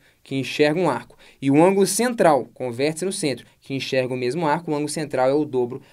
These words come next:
daquele ângulo inscrito correspondente. Fechou? Ah, então aqui é dois beta. Opa, esse ângulo todo é dois beta, né? E sim, ele todo é dois beta.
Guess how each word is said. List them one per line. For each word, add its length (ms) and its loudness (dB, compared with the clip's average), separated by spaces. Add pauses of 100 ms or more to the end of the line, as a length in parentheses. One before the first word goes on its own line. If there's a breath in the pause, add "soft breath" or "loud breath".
(120)
daquele 360 -6
ângulo 240 -4
inscrito 320 -10
correspondente. 640 -10
Fechou? 260 -2 (200 loud breath)
Ah, 160 0
então 180 -2
aqui 160 -2
é 60 0
dois 180 2
beta. 340 2 (200 loud breath)
Opa, 280 6
esse 280 2
ângulo 280 4
todo 260 4
é 40 4
dois 200 2
beta, 300 0
né? 120 -6 (120)
E 60 -10
sim, 320 2
ele 320 2
todo 160 -2
é 40 0
dois 180 4
beta. 280 4